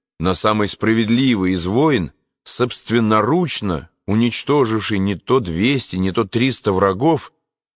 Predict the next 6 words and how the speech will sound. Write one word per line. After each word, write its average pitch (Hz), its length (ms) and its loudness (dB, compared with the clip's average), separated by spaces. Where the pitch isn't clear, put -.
мог 85 320 0
оставаться 104 800 0
нормальным, 90 720 0
спокойным, 104 880 -2
не 92 120 0
утратившим 110 920 0